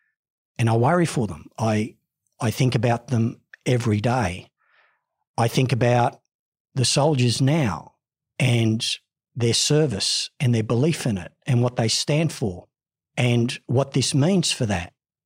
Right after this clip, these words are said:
And those issues go through my mind, and I want them all to know that,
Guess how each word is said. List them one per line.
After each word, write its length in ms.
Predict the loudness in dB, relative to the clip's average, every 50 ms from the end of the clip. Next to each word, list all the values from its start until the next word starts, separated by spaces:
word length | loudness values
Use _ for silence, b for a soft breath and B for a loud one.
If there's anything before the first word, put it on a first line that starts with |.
| _ _ -2
And 640 | 0 2 2 2 2 2 0 0 -2 -6 -6 -8 -10 _ _ _ _ _ _ _ _ -4 -2
those 240 | 0 2 2 2
issues 340 | 2 2 2 2 0 0 0
go 180 | 0 0 -2 -2
through 260 | -2 -4 -4 -2 0
my 200 | 0 0 0 0
mind, 680 | 0 0 0 0 -2 -4 -6 -8 -8 -8 -10 -10 -12 -14 _ _ _ _ _ _ _ _ _ -2
and 420 | 0 2 2 2 2 0 -2 -6 _ _ _ _ _ _ _ _ _ _ _ _ _ _ _ _ -4
I 100 | 0 2
want 300 | 2 2 2 2 0 -2
them 180 | 0 0 2 2
all 140 | 2 0 0
to 100 | 0 0
know 340 | 0 0 0 0 0 -2 -2
that, 280 | -2 -2 -4 -4 -6